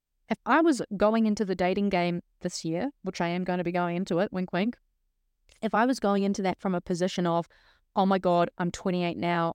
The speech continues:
I need to go and lock someone down and make sure that I find someone to spend the rest of my life with so I can have the life that I want," you can pretty much damn guarantee that I'm not gonna meet the person of my dreams, the person that's meant to be by my side.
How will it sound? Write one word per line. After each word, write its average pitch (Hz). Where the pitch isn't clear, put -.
I 175
need 175
to 185
go 170
and 170
lock 180
someone 175
down 170
and 180
make 165
sure 180
that 165
I 180
find 165
someone 170
to 175
spend 175
the 170
rest 175
of 175
my 160
life 165
with -
so 175
I 170
can 156
have 170
the -
life 165
that 165
I 156
want," 190
you 302
can 220
pretty 269
much 220
damn 226
guarantee 220
that 214
I'm 202
not 196
gonna 196
meet 180
the 185
person 185
of 175
my 165
dreams, -
the 196
person 196
that's -
meant 180
to -
be 175
by 175
my -
side. -